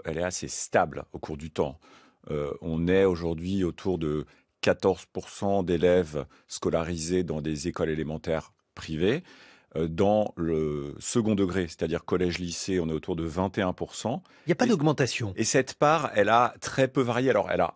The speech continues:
Speaker 1: un peu augmenté de l'ordre de un à deux points depuis, euh, mille neuf cent quatre-vingt-quinze.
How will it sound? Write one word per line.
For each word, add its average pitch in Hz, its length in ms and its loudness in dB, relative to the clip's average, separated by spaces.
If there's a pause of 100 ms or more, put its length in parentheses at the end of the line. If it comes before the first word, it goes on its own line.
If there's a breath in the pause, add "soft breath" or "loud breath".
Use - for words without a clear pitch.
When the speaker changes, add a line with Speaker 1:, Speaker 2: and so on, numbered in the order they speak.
Speaker 1:
un 117 160 2
peu 127 120 0
augmenté 110 440 2
de 104 100 2
l'ordre 95 240 4
de 92 180 0 (160)
un 110 300 2
à 90 160 4
deux 101 220 -2
points 113 560 -2
depuis, 98 580 -2
euh, 85 220 2
mille 95 160 2
neuf 92 100 2
cent 95 160 -4
quatre-vingt-quinze. 92 840 0